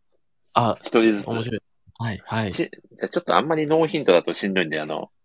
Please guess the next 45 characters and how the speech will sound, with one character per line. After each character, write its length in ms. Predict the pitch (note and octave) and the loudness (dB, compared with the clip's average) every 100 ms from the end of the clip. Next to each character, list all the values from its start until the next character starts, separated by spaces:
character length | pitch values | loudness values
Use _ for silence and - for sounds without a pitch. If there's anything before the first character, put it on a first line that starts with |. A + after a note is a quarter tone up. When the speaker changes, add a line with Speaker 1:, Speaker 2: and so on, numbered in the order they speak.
| _ _ _ _ _ - | _ _ _ _ _ -12
Speaker 1:
は 140 | A2+ | -10
い。 60 | F#2+ | -2
Speaker 2:
メ 140 | G2+ B2 | 0 6
ジ 80 | |
ャ 120 | D#3 - | 6 4
ー、 20 | |
メ 140 | - A#2 | -2 -2
ジ 80 | D#3+ | -2
ャ 80 | |
ー 40 | D#3+ | -2
な 100 | D#3 | -4
曲 300 | D#3+ D3+ D3 | -6 -6 -4
か、 500 | D#3+ C3+ G#2+ - - _ - | 2 4 4 0 -6 _ -6
こ 420 | F#2 E2+ E2+ - | -2 0 -2 -6
う、 40 | A#2 | -6
Speaker 1:
は 60 | |
い。 20 | G#2 | -4
Speaker 2:
ア 20 | |
ル 60 | G#2+ | -2
バ 80 | A2 | -2
ム 60 | |
に 80 | A2 | -2
入 140 | A2+ | 0
っ 60 | G2+ | -2
て 120 | - | -2
る、 340 | E2 D2 - - _ _ _ _ _ _ _ _ _ _ _ _ - | -2 -2 -6 -14 _ _ _ _ _ _ _ _ _ _ _ _ -2
Speaker 1:
あ 160 | B2 A#2 | 0 0
ー。 20 | |
Speaker 2:
シ 140 | A2 | -2
ン 80 | G#2+ | -2
グ 80 | F#2+ | -4
ル 60 | |
に 80 | D#2 | -4
は 60 | D2+ | -4
な 100 | D#2+ | -6
っ 40 | |
て 100 | - | -6
な 80 | D2+ | -8
い 60 | D2 | -4
曲 260 | E2+ - | -2 0
か 140 | - D#2+ | 2 4
ど 140 | D#2 | 4
う 40 | |
か 120 | - - | 0 -4
で 240 | G1+ | -4